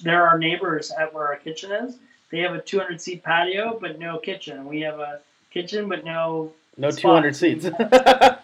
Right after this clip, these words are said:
Speaker 1: Yeah, no two hundred seats. So we are, we are marrying our, our efforts there. Um, and then I've got about two other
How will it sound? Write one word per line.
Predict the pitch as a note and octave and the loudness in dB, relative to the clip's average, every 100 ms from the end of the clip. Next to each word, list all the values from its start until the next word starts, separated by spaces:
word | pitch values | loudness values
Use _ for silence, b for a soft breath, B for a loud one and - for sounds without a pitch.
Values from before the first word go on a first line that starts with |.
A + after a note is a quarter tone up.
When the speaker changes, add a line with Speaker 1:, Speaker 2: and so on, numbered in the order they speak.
| - | -2
Speaker 1:
Yeah, | F#3+ G3+ F3+ | 4 4 4
no | G3 | 0
two | G3+ A3 | -2 -4
hundred | G#3+ G3+ | -6 -8
seats. | - G#3 E3+ | -8 -10 -8
So | F#3+ F#3 | -8 -8
we | G#3 | -6
are, | G#3 F#3+ F#3+ F3+ | -6 -4 -6 -8
we | G3 | -10
are | F#3 F3+ | -8 -8
marrying | F3 F3 F#3+ F#3+ F3+ E3 | -10 -10 -10 -12 -14 -16
our, | D#3 D#3 | -14 -14
our | D3 D#3 | -10 -10
efforts | D#3 D#3 E3 _ | -10 -14 -20 _
there. | D#3 D3+ F#3+ A3 b b b _ | -12 -8 -8 -10 b b b _
Um, | E3+ E3+ F3 E3+ | -8 -4 -4 -6
and | G3 | -4
then | G3+ | -2
I've | G3+ G3+ | -2 -2
got | G3+ G#3+ | -4 -4
about | G#3 G3+ _ | -10 -12 _
two | - - B3+ C#4 C#4 F#3 | -20 -12 -10 -10 -14 -8
other | G3 G#3 G3 F#3+ F3+ | -6 -4 -6 -6 -10